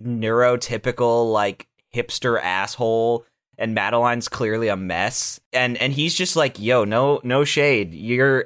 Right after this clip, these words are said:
like, I, people struggle. I feel you. I'm a hipster asshole, but, like, I feel." Uh, and I'm like, "This guy's great."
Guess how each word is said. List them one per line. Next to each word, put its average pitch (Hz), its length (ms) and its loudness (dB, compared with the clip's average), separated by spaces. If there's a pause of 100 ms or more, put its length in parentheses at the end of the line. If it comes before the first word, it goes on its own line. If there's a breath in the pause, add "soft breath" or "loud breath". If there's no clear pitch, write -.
like, 110 300 0 (140)
I, 131 320 0 (260)
people 147 280 -2
struggle. 139 500 0
I 107 100 2
feel 131 320 2
you. 82 340 -6 (300)
I'm 147 180 0
a 135 60 2
hipster 127 340 0
asshole, 120 420 0
but, 98 120 -2
like, 98 280 0
I 117 180 0
feel." 95 500 -4 (400)
Uh, 117 160 2
and 147 80 2
I'm 160 60 0
like, 170 160 0
"This 311 160 -6
guy's 131 240 0
great." 76 400 -10